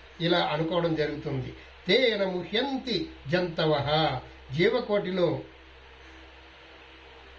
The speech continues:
మోహము చేత మన ఇంద్రియాలను వశము,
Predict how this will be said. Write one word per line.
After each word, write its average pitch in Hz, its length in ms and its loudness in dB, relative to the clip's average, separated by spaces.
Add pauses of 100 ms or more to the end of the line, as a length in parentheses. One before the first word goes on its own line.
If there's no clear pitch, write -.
(220)
మోహము 233 640 2
చేత 160 400 -2 (1300)
మన 196 240 4
ఇంద్రియాలను 247 960 0
వశము, 240 420 -2